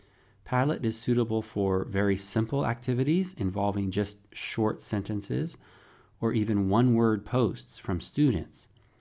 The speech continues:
But even then, the platform allows teacher and classmates to share and respond to each other. But of course, much more detailed and creative posts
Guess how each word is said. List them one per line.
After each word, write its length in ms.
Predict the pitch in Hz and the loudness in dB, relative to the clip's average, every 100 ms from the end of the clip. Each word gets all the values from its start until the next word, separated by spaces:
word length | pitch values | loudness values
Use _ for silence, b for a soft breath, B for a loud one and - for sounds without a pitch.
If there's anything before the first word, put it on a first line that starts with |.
| b b b b b - | b b b b b -4
But 120 | 117 | 2
even 280 | 180 208 160 | 4 4 4
then, 280 | 175 165 92 | 6 6 4
the 80 | |
platform 600 | 92 - 110 - 123 110 | 0 0 -2 0 0 0
allows 520 | - 92 92 101 104 - | 0 0 2 2 2 -2
teacher 420 | - 120 120 139 | -6 -6 -4 -2
and 180 | 101 98 | -2 -2
classmates 640 | - 131 143 104 92 - | -2 -2 0 0 -2 -2
to 180 | - 95 | -8 -8
share 460 | - - 120 120 | -6 0 2 2
and 180 | - 98 | 0 -2
respond 480 | 92 - 139 156 143 | -2 -4 -2 0 0
to 100 | - | -4
each 160 | 87 - | -8 -6
other. 300 | - - - _ _ _ _ b b b b b b b b b b - | -8 -10 -14 _ _ _ _ b b b b b b b b b b -6
But 160 | 110 | -4
of 140 | - - | -4 -10
course, 540 | - 190 101 - - - | 0 4 4 0 -14 -4
much 360 | 113 139 151 | 0 0 0
more 180 | 135 123 | -2 0
detailed 580 | 117 117 110 107 101 101 | 2 -2 0 -2 -2 -2
and 140 | 107 87 | -4 -6
creative 540 | - 104 123 120 123 | -2 0 2 0 -4
posts 500 | - 90 92 - - | -4 -4 -4 -8 -14